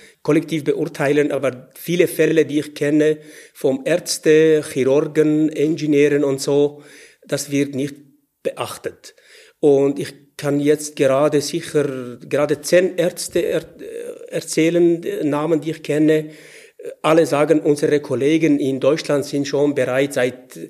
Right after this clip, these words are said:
zwei, drei Jahren im Spitäler tätig sind und unsere hier in der Schweiz, die sind immer noch am Kämpfen. Ich habe eine gute Nachricht gestern erhalten von einem Chirurg im St. Gallen, dass er nach,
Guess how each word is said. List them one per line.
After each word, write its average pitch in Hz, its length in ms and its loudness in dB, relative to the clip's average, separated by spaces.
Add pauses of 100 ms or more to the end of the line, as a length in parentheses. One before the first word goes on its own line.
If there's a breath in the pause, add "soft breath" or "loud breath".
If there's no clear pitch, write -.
(320 loud breath)
zwei, 139 240 0
drei 131 160 4
Jahren 135 320 0
im 123 120 -2
Spitäler 131 720 -2 (120)
tätig 139 440 0
sind 151 300 0
und 127 400 -4
unsere 147 320 0
hier 139 260 0
in 135 120 -2
der 131 80 -4
Schweiz, 127 480 -2 (340 loud breath)
die 151 80 -6
sind 135 220 -2
immer 151 180 4
noch 139 220 0
am 117 260 -4
Kämpfen. 190 720 -2 (520 soft breath)
Ich 147 120 -14
habe 139 140 -2
eine 131 140 0
gute 165 240 4
Nachricht 147 300 0
gestern 151 340 2
erhalten 147 360 -2
von 139 160 -8
einem 135 180 -2
Chirurg 143 420 -2
im 139 100 0
St. 131 240 -4
Gallen, 143 300 0
dass 135 180 -2
er 143 260 0
nach, 127 300 -6